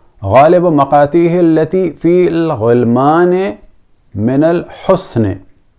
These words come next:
कि इनके अक्सर जो अशार थे वो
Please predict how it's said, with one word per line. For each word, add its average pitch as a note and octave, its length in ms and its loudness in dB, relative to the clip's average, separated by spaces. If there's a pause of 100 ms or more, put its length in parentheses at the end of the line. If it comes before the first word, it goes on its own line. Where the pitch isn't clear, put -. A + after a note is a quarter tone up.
(480)
कि C3 100 -4
इनके D3+ 340 -2 (140)
अक्सर A#3+ 440 -6
जो F3+ 140 -4
अशार D3 420 0 (100)
थे E3 120 -2
वो D3 320 -2